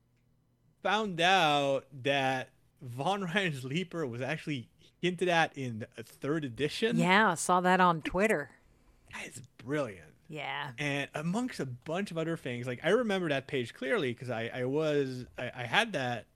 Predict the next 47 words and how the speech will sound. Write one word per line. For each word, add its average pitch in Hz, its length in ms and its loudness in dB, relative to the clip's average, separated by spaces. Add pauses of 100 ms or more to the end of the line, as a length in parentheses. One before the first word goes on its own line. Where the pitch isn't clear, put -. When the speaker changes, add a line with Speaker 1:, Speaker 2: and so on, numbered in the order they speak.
(280)
Speaker 1:
that 117 180 -10
book 233 240 -2
back 127 240 -2
then, 117 280 -8 (1160)
but 156 200 0
not 214 220 2
clearly 196 380 6
enough 175 280 0
to - 140 -8
remember 160 580 -2 (120)
all 180 260 4
the 165 100 -4
things 156 460 -4
that - 120 -4
were 135 180 -2
hinted 165 480 -4
at. 110 200 -4
The 175 180 -4
only 202 260 4
thing 226 220 4
I 202 40 2
Speaker 2:
Mm-hmm. 170 100 0
Speaker 1:
remember 160 380 -2
that 131 160 -2
was 123 160 -4
hinted 156 320 -4
at 139 220 0
and 123 100 -6
became 127 320 -4
a - 20 -6
model 139 480 0
was 127 180 -6
the 135 60 -6
Trigon, 135 720 -2 (280)
because 147 280 -4
back 175 440 2
then 180 340 0
it 151 60 0
was 151 200 0
a 160 60 -4
massive 151 720 0
deal 156 340 4
how 135 200 0
they 135 120 0
released 143 460 -2
the 131 60 -10
Trigon 135 680 -2